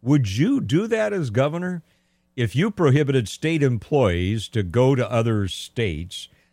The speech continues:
like Montana? Who, who are these states, by the way?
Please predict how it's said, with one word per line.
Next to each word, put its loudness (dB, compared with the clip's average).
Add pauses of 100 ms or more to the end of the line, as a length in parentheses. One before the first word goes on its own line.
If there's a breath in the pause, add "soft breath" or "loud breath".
(120)
like 0 (120)
Montana? -2 (680)
Who, 2
who 6
are 6
these 0
states, -2
by -2
the -2
way? -10